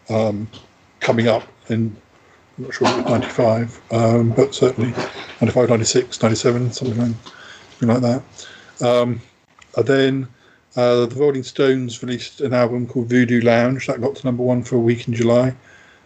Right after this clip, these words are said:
think I might have even had one of the singles off that album. Um, there, let me see. Yeah, there's a couple of, um, mostly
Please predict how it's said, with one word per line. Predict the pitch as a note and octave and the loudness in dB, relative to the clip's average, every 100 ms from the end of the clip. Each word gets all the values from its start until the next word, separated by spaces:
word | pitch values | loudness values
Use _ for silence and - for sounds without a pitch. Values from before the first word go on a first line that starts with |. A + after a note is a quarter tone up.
| - | -4
think | F#3+ G#3 - | 0 0 2
I | C3 | 2
might | C3 B2 B2 | 2 0 0
have | A2+ | -2
even | A2 A2+ | -2 -2
had | C3 B2 A#2 | 0 0 0
one | A#2 A#2 | 0 0
of | |
the | A2 | -2
singles | G#2+ C3+ C3 A2 | -4 -2 0 0
off | - | -2
that | B2 A2+ | -6 -2
album. | A2 A2 A2+ - - - - - - _ | -4 -4 -8 -12 -20 -20 -20 -20 -20 _
Um, | A#2 A2+ A2 A2 A2+ A2+ A2+ A2+ - - - - _ _ _ - | -4 0 0 2 0 0 -2 -4 -10 -20 -20 -20 _ _ _ -6
there, | A2+ A#2 B2 - - - - - - - - - | 2 4 4 0 -12 -20 -20 -20 -20 -14 -8 -4
let | C#3+ | -4
me | A#2+ | -4
see. | - - B2+ A2+ A2+ A2+ - - _ | -8 -8 -4 -2 -2 -4 -12 -20 _
Yeah, | D3 C#3+ | 2 2
there's | C#3 | 2
a | - | 0
couple | G3 - E3+ | -4 0 2
of, | C3 - - - | 2 -2 -14 -2
um, | B2 B2 A#2+ B2 - _ - | 4 4 2 -2 -8 _ -2
mostly | E3 E3 - A#2 | 0 0 4 4